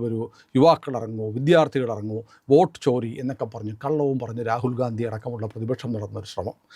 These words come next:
ബീഹാർ തെരഞ്ഞെടുപ്പിന് തൊട്ടു മുമ്പ്. അപ്പോൾ ഇതൊക്കെ വളരെ ആസൂത്രിതമാണ്. ഏതായാലും രാജ്യം കടുത്ത ജാഗ്രതയിലാണ്. പ്രധാനമന്ത്രി അദ്ദേഹം പറഞ്ഞതുപോലെ കനത്ത ഹൃദയഭാരത്തോടെ ഇന്നലെ രാത്രി മുഴുവൻ ഞാൻ ഉറങ്ങിയിട്ടില്ല. ഏഹ്, നമ്മുടെ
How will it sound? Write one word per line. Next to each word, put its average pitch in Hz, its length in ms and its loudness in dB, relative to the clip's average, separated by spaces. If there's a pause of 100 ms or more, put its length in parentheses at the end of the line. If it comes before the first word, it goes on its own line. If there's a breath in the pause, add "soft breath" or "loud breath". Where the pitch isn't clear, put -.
(240 loud breath)
ബീഹാർ 156 360 6
തെരഞ്ഞെടുപ്പിന് 110 460 -8
തൊട്ടു 107 240 0
മുമ്പ്. 120 200 2 (340 soft breath)
അപ്പോൾ 190 140 4
ഇതൊക്കെ 226 260 6
വളരെ 220 180 4 (120)
ആസൂത്രിതമാണ്. 175 580 2 (360)
ഏതായാലും 190 300 8 (120)
രാജ്യം 175 440 6
കടുത്ത 180 220 4 (100)
ജാഗ്രതയിലാണ്. 156 640 6
പ്രധാനമന്ത്രി 147 540 6 (500)
അദ്ദേഹം 139 320 4
പറഞ്ഞതുപോലെ 135 480 6 (340 soft breath)
കനത്ത 147 380 4 (140)
ഹൃദയഭാരത്തോടെ 123 880 4 (120)
ഇന്നലെ 127 220 2 (100)
രാത്രി 123 280 0
മുഴുവൻ 110 280 0
ഞാൻ 110 160 -4
ഉറങ്ങിയിട്ടില്ല. 95 440 -10 (540 soft breath)
ഏഹ്, 117 260 0 (220)
നമ്മുടെ 127 200 2